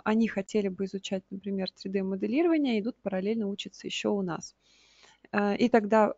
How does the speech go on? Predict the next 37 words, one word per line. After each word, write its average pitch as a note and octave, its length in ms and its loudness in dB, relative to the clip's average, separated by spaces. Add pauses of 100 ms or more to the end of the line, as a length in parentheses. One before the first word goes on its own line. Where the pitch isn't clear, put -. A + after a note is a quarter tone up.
одновременно G#3+ 600 2
получают G3 460 -4
диплом G3 280 -4
в - 40 -14
своем G#3+ 340 -2
вузе, D#4 380 2 (340)
мы A#3+ 200 0
им, A3 160 0
э, - 40 -8
на G3+ 720 0
основании G3 400 0
этого F#3+ 180 -8
диплома C4+ 400 0
выдаем, G#3+ 400 -2 (140)
э, F#3+ 240 -6
диплом A3+ 400 -6
о A3 240 2
переподготовке - 800 -10
по - 100 -20
специальности, D#4 580 0
то G3+ 80 -6
есть - 120 -8
как A#3 180 4
бы G3 80 2
уже G#3+ 260 0
второе G#3 360 2
высшее F#3+ 320 -4
образование. G3+ 600 -4 (380)
А A3+ 60 -6
так, E4+ 200 6
если B3+ 200 0
вы G#3+ 100 -2
будете G#3+ 360 -4
у G3+ 40 -2
нас F#3+ 220 -2
заканчивать, G3+ 720 -6
э, - 60 -4